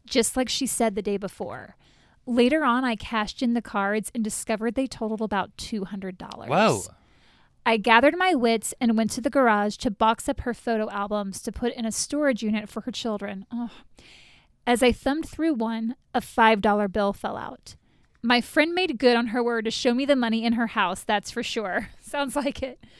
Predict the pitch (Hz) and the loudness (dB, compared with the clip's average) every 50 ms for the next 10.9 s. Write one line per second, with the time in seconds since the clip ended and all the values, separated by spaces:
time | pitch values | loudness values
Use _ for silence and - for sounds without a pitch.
0 | - - - - - - _ - 269 269 262 262 269 269 359 349 - - 403 427 | -20 -18 -18 -20 -20 2 _ 12 12 12 12 12 8 6 2 0 2 2 2 2
1 | 392 - - - 254 254 240 226 226 214 220 208 - - 233 214 202 - - - | 2 0 -2 -2 2 4 4 4 2 0 -4 -4 -2 -2 -2 -2 0 0 0 0
2 | 214 214 202 240 226 202 190 - 202 196 196 - - 202 - - 208 - - 226 | 0 2 2 2 0 0 -2 -2 -4 -4 -2 -2 -4 -4 -4 -6 -10 -8 -6 -4
3 | 220 214 208 202 208 202 - - 208 190 170 175 156 151 - 214 - _ _ _ | -4 -2 -2 -2 -4 -6 -6 -8 -8 -6 -6 -8 -8 -10 -12 -14 -16 _ _ _
4 | _ _ _ - 196 233 220 240 285 311 - - 349 - - - 269 247 208 - | _ _ _ 0 2 2 4 2 2 0 0 -2 -2 -2 -2 -4 -4 -6 -4 -4
5 | 254 262 247 - - 220 208 202 196 151 196 220 233 196 - - 214 202 208 208 | -4 -4 -4 -4 -2 -2 0 0 0 0 -2 -4 -6 -6 -4 -4 -2 -2 -2 -2
6 | 190 240 240 247 - - - - 208 196 190 190 202 196 208 - - 202 160 - | -2 -2 -2 -2 -2 -6 -6 -6 -4 -4 -4 -6 -6 -8 -10 -8 -6 -6 -8 -8
7 | - - - - - - - 104 90 98 104 90 90 87 - - - - _ _ | -10 -14 -18 -20 -14 -8 -6 -6 -4 -4 -4 -6 -8 -10 -14 -18 -20 -20 _ _
8 | _ _ _ _ _ - - - - - - 294 302 - - 320 359 359 370 - | _ _ _ _ _ -20 -12 -10 -2 0 0 0 0 0 -4 -4 -6 -6 -6 -6
9 | - 302 269 277 - 233 233 226 208 - 180 170 - - - 226 - - - 330 | -4 -4 -4 -4 -2 -2 -2 0 -2 -2 -4 -4 -4 -4 -6 -8 -8 -6 -4 -4
10 | 302 302 285 - - - - 311 277 226 214 190 - 240 220 190 180 180 | -4 -2 -4 -6 -6 -6 -6 -6 -4 -6 -6 -4 -4 -2 -2 -2 -4 -6